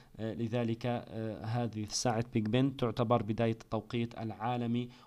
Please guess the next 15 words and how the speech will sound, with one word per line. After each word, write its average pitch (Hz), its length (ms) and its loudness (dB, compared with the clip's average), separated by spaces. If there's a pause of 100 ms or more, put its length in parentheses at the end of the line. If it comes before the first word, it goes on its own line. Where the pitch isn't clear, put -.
وعلى 113 580 2
أساسه 120 440 2
طبعًا 110 340 0
تقاس 120 460 0
كل، 135 340 4 (320)
آه، 92 280 -6
التوقيت 117 720 -2
في 117 340 0 (140)
العالم. 113 540 -2 (460)
آه، 127 200 -2
طبعًا 151 560 2
هذا، 135 360 2
آه، 95 340 -8 (600)
جل 131 340 2
ما 123 360 2